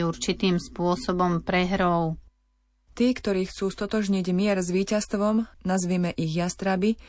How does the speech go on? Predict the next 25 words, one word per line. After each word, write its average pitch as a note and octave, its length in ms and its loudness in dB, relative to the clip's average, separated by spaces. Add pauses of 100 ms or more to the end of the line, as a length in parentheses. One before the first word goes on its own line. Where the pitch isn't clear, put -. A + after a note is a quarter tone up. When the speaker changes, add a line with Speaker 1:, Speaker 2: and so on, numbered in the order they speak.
(260)
Speaker 2:
si A#3+ 160 0
to B3 80 6
možno A3+ 320 2
myslia, E3+ 560 -4 (320)
ale F3+ 240 2
mier G3 400 2
pre G3+ 160 0
nich F3+ 240 -2
vyriešenie F#3+ 640 0
konfliktu F#3 640 -2
nemôže G3 480 2
byť E3 160 -4
absolútnym F3 640 0
víťazstvom. E3+ 720 0 (320)
To - 80 2
neexistuje. F3 800 0 (540)
Je G3 80 4
zjavné, F#3+ 640 2
že F3+ 160 0
riešenie G3 480 0
nemožno F#3+ 480 0
ponechať F#3 400 -2
len F3 240 0
na F3+ 160 0
armádu. E3+ 560 -2